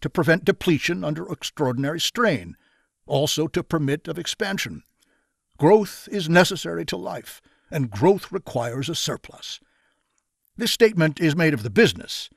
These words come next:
not of the owner or director of the business. He is paid, like any other worker,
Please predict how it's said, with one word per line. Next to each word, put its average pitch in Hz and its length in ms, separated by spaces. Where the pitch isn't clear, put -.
not 151 280
of 127 140
the 131 120
owner 104 500
or 107 120
director 110 420
of 85 100
the 98 60
business. - 480
He 156 300
is 131 140
paid, 120 480
like 143 240
any 160 220
other 185 200
worker, 151 440